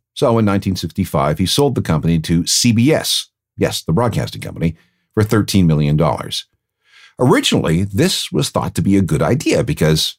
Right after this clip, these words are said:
C B S had lots of money. And why wouldn't they invest some of that into their new guitar division? Well, unfortunately, the opposite happened.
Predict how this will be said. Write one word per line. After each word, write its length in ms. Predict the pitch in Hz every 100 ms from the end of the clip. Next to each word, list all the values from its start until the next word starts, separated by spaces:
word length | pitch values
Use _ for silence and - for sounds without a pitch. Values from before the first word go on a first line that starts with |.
| -
C 180 | - 62
B 180 | 64 67
S 180 | 107
had 140 | 95 78
lots 280 | 50 - 101
of 60 |
money. 380 | 117 240 - - _ _ _
And 200 | 82 80
why 260 | 113 78 92
wouldn't 340 | 95 311 247
they 160 | 104 85
invest 560 | 80 78 92 95 - -
some 240 | - 233
of 60 | 104
that 240 | 92 95
into 160 | 95 98
their 120 | 107
new 180 | 101 85
guitar 300 | 104 - 320
division? 400 | 233 143 - - - _ _ _ _ _ _ _ -
Well, 280 | 123 120 - _ -
unfortunately, 600 | 98 170 190 107 92 92
the 160 | 87 87
opposite 420 | 92 - - -
happened. 440 | - - 98 -